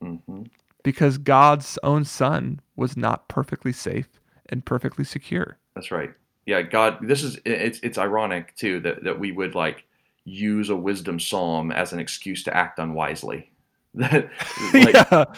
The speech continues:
Speaker 1: like,
Speaker 2: to lick the subway
Speaker 1: to lick the
Speaker 2: pole. <laughs>
Speaker 1: subway poles. It's like, that's not what this is about, that you're just like, this isn't saying, like, "Hey, Babylon's coming, uh, everything's cool, you're gonna be safe, trust in the Lord." And so someone's like,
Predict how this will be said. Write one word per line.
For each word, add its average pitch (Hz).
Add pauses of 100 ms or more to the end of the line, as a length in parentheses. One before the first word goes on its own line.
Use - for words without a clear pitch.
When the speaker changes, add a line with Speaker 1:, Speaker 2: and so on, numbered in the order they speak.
Speaker 1:
like, 113
Speaker 2:
to -
lick 175
the -
subway 160
Speaker 1:
to -
lick 156
the 294
Speaker 2:
pole. -
<laughs> -
Speaker 1:
subway -
poles. 90
It's 135
like, 156
that's 170
not 175
what 143
this 127
is 120
about, 131
that 98
you're 104
just 101
like, 98 (160)
this 143
isn't 147
saying, 131
like, 92
"Hey, 117
Babylon's 120
coming, 107 (420)
uh, 92
everything's 110
cool, 107
you're 92
gonna 104
be 104
safe, 104
trust -
in 110
the 107
Lord." 101 (220)
And 98
so 101
someone's 98
like, 90